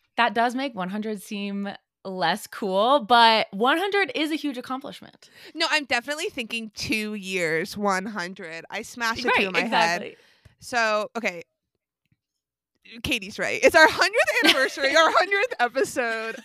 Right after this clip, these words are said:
Speaker 2: two-year
Speaker 1: <laughs>
Speaker 2: anniversary. I cannot get it right. Um, it's just 'cause I'm so excited.
Speaker 1: Right.
Speaker 2: And yeah, so we thought it'd be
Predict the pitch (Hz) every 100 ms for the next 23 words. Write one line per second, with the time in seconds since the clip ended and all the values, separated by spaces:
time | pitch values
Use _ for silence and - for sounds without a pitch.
0 | - 330 349 359 330 381 330 277 - 240
1 | 226 190 214 - 202 190 226 320 294 220
2 | 202 208 320 - - - 220 262 254 330
3 | - 311 233 240 202 170 - 165 165 165
4 | 180 - - - _ 214 214 208 208 208
5 | 208 214 220 226 _ _ _ 247 330 277
6 | 240 254 240 254